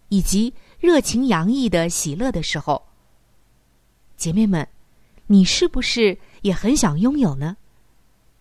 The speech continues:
我是，我相信你也是。但很多时候，我们又觉得不能够达到这样的一种生活态度，或者是境界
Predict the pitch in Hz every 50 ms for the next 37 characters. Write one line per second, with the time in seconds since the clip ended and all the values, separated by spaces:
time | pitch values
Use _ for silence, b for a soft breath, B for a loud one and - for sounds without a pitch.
0 | _ _ - _ - 160 160 147 131 - - - - 190 - _ _ - _ _
1 | _ _ _ _ _ _ _ _ _ - _ - 190 190 - 311 311 - - 262
2 | 220 185 196 - - _ _ - 185 247 302 269 175 139 - - - 147 - _
3 | - - _ _ _ _ _ _ _ _ _ _ _ _ _ _ _ _ _ _
4 | _ _ _ _ _ _ _ _ _ _ - - 359 320 - - 214 160 - 254
5 | - - - 262 - - 240 220 190 175 - - - - - 196 190 240 302 330
6 | 302 - - 226 240 240 277 247 220 208 B B B B B 349 330 294 302 311
7 | 330 285 - - 165 156 175 214 - 311 285 226 175 - b b b b b b
8 | - 311 277 226 190 180 170 165 151 143 - - 208 - 156 135 - - 208 240
9 | 233 - 190 190 - - - 277 247 180 147 - 143 123 - b b b b b
10 | b - 277 220 - 147 - - 170 - - 262 240 180 151 - - 156 127 -